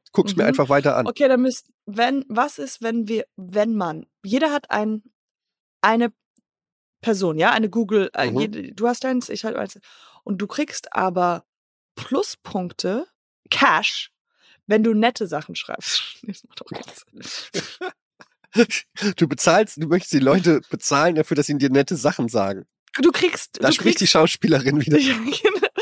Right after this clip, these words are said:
Speaker 2: Du kriegst nette Sach-, du kriegst Geld, wenn du nette Sachen sagst. Das heißt, wenn du jemanden eine schlechte Rezension gibst,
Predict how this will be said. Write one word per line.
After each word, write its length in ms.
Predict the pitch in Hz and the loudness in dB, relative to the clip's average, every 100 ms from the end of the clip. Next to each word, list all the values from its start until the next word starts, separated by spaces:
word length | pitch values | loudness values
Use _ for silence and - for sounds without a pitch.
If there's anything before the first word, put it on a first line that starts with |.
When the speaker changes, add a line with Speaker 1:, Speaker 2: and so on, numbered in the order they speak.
| 571 - 294 | -8 -10 -10
Speaker 2:
Du 100 | 262 | -8
kriegst 420 | - 370 - - | 0 0 0 -2
nette 480 | 269 254 320 - 381 | 2 4 2 2 0
Sach-, 260 | 233 233 - | 2 0 -2
du 140 | 220 240 | -8 -8
kriegst 480 | - 320 - - _ _ - | -6 -6 -8 -16 _ _ 0
Geld, 420 | 240 359 539 - _ _ _ _ | 2 4 2 -2 _ _ _ _
wenn 240 | 214 262 | 2 2
du 300 | 269 277 294 - _ _ _ _ _ _ _ _ - | 2 -2 -2 -6 _ _ _ _ _ _ _ _ -2
nette 280 | 254 302 | 0 0
Sachen 260 | 233 196 190 | 0 0 -2
sagst. 420 | 165 165 - - _ _ | -2 -2 -4 -16 _ _
Das 200 | - 254 | -2 0
heißt, 280 | 294 294 - _ _ | 2 0 -2 _ _
wenn 200 | 240 320 | 2 2
du 140 | 311 | 0
jemanden 500 | 269 285 285 247 240 | -2 -2 -2 -2 -6
eine 220 | 226 202 202 | -6 -6 -6
schlechte 560 | - 294 427 - 370 | -2 0 0 -2 -6
Rezension 720 | 311 - - 285 262 302 262 | -4 -6 -4 -2 0 4 4
gibst, 460 | 185 151 - - - | 2 -6 -8 -14 -14